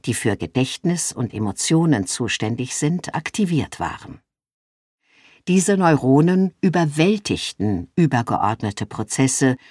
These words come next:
wie Problemlösung und Denken und führten bei den Mäusen, die schnell in dunkle Ecken huschten, zu einem reflexartigen Vermeidungsverhalten.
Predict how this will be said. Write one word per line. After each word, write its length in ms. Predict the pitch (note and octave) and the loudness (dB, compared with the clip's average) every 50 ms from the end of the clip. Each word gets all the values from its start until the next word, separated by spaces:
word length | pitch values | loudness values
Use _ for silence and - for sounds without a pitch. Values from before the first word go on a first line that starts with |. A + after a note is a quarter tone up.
| _ _ - | _ _ -6
wie 220 | - B2 A#2 A2 | -4 -4 -4 -4
Problemlösung 960 | - - - G#2+ - C3+ C#3+ D3+ D#3 D3+ C#3 A2+ G#2+ G#2+ G2+ - - A2 A2 - | -6 -6 -6 -2 2 4 6 6 6 4 2 2 0 -2 -2 -2 -2 -2 -2 -2
und 300 | G#2 G#2 - - - - | -4 -6 -6 -4 -2 0
Denken 400 | A#2+ B2+ B2+ C3 - E3+ F3+ F3 - _ _ _ - - _ _ _ _ _ | 2 2 2 2 0 -2 -4 -4 -6 _ _ _ -20 -20 _ _ _ _ _
und 140 | - D#3+ - | -2 -2 -2
führten 400 | - - A3+ A#3+ B3 - A#3+ G#3+ | -2 -2 0 0 0 0 0 2
bei 140 | E3+ C#3+ C#3 | 2 2 2
den 220 | C3 A#2+ A#2+ A#2 | 2 0 0 0
Mäusen, 680 | A2 A2 G#2 G2+ A2+ B2+ C3 - F#3 G3+ A3+ A#3 A#3 - | 0 0 0 0 0 -2 -2 0 0 0 0 0 -2 -6
die 160 | - E2 D#2+ | -10 -12 -10
schnell 420 | - - - - A2 A#2+ C3+ C3+ | -8 -6 -4 -2 0 2 2 2
in 160 | - - A#2 A2 | 2 0 -2 2
dunkle 420 | - C3 D3 C#3+ - - A#2+ - | 4 4 4 4 2 -2 -4 -4
Ecken 320 | - - - - D3+ C#3 | -4 -2 0 0 0 2
huschten, 480 | - F3 D#3 - - - - G3+ G#3 G#3 - - - _ _ _ | 0 -2 -2 -4 -6 -4 -4 -4 -4 -4 -8 -14 -20 _ _ _
zu 160 | - - F#3+ | -4 -2 0
einem 300 | - D3 D#3 F3 F3 E3+ | 2 4 4 4 2 2
reflexartigen 1080 | D#3 C#3 C#3 - - - G3+ - - - - - - C#3 C#3+ D3 - D3+ C3 D3 D3 | 0 -2 -4 -2 -2 -4 -4 -4 -4 -6 -4 -2 -2 -2 0 0 -2 0 2 2 0
Vermeidungsverhalten. 1500 | C#3+ - - D3+ D#3 E3 D#3+ D#3+ D#3+ D3+ B2+ F#2+ F#2 F#2 - - - - - - D#2+ - D2 C2 - - - - - - | 0 0 -2 0 2 2 4 4 4 4 2 0 -2 -2 -4 -6 -8 -6 -4 -4 -4 -4 -6 -8 -8 -10 -14 -14 -14 -14